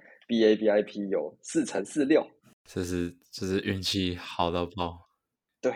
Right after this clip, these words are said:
Speaker 1: 然后他的滚飞比居然是三点五，生涯新高。
Speaker 2: 超级滚滚人啊，还可以打一个超级好的成绩。
Speaker 1: 对，我就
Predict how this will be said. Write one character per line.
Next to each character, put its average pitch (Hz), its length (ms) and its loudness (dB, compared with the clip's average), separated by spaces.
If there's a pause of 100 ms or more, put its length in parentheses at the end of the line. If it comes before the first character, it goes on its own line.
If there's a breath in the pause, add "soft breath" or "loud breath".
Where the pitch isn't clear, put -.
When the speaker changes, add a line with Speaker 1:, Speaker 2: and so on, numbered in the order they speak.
Speaker 1:
然 107 100 -4
后 113 80 -4
他 127 120 2
的 120 60 4
滚 107 220 -4
飞 107 160 2
比 95 160 -6
居 - 120 -8
然 98 100 -2
是 95 80 -12
三 101 340 -2
点 90 200 -4
五， - 200 -12
生 104 280 2
涯 90 200 -2
新 98 320 -6
高。 87 340 -2 (380)
Speaker 2:
超 - 240 8
级 113 180 2
滚 107 220 4
滚 104 180 6
人 87 240 0
啊， 92 160 2
还 95 180 0
可 110 120 2
以 107 80 8
打 87 260 4
一 92 60 -2
个 90 420 -2
超 98 220 2
级 92 160 -4
好 92 160 -4
的 80 60 -2
成 80 220 -10
绩。 82 300 -14 (480)
Speaker 1:
对， 135 240 6
我 110 140 -2
就 160 140 -2